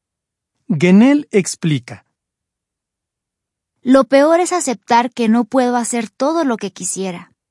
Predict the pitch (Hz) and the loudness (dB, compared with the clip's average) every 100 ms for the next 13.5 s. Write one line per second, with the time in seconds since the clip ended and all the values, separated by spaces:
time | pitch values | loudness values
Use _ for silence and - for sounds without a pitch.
0 | _ _ 247 240 285 277 269 - 294 330 | _ _ -4 -2 2 2 2 0 0 2
1 | 339 254 196 - 208 196 196 196 - _ | 0 -2 -6 -8 -10 -10 -10 -12 -14 _
2 | _ _ _ _ _ - 330 381 370 381 | _ _ _ _ _ -4 -2 -2 -2 -2
3 | 311 247 190 214 - 240 240 262 277 269 | -2 -4 -4 -8 -6 -2 -2 -2 -6 -6
4 | 285 - 214 196 220 - 196 - 302 359 | -6 -8 -8 -6 -8 -8 -10 -8 -6 -2
5 | 269 185 - 170 151 - _ _ _ _ | -2 -2 -6 -8 -8 -12 _ _ _ _
6 | _ _ _ _ _ _ _ _ _ _ | _ _ _ _ _ _ _ _ _ _
7 | _ 277 302 392 - 370 302 262 269 262 | _ -2 0 0 0 2 4 4 0 -4
8 | - 220 226 226 208 196 185 175 - 185 | -4 -2 0 2 0 -2 -4 -6 -8 -6
9 | 190 190 208 - _ - 202 214 208 226 | -4 -4 -6 -16 _ -8 -6 -6 -6 -4
10 | 226 233 _ _ - 208 202 202 202 190 | -6 -6 _ _ -6 -6 -2 0 0 0
11 | - 175 - 247 240 240 - 196 190 190 | -4 -8 -4 -2 0 -2 -2 -6 -4 -6
12 | 180 185 180 220 220 233 240 254 254 226 | -6 -6 -6 -6 -2 2 2 2 2 0
13 | - 220 202 226 | -4 -8 -6 -6